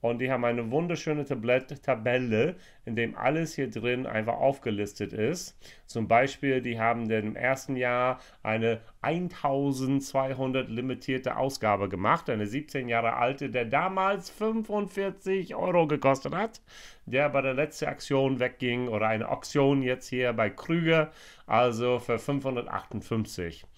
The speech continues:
Und der zweite Ausgabe war achtundfünfzig Euro. Da war ein zwanzigjähriger. Der ging weg für vierhundertsiebenundzwanzig Euro.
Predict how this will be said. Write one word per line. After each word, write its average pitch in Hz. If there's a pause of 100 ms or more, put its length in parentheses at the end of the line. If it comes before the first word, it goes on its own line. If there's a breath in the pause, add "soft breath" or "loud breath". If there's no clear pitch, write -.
(300 loud breath)
Und 131
der 139
zweite 123
Ausgabe 95
war 123
achtundfünfzig 110
Euro. 95
Da 101
war 113
ein 147
zwanzigjähriger. 110 (300 loud breath)
Der 123
ging 135
weg 127
für 135
vierhundertsiebenundzwanzig 117
Euro. 95